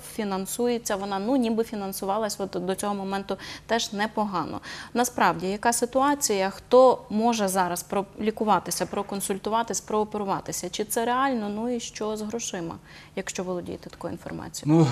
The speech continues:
Speaker 2: ви знаєте, е, в тому році дійсно було десь більше,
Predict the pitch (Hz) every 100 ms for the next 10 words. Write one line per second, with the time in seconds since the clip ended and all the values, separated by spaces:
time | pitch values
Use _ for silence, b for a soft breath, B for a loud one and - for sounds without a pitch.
0 | 127 143 151 165 156 - 120 120 117 110
1 | 110 107 87 156 165 147 120 90 - 95
2 | 82 87 104 95 135 139 - 123 117 110
3 | 101 123 110 - 113 104 117 - - 98
4 | 123 113 - 110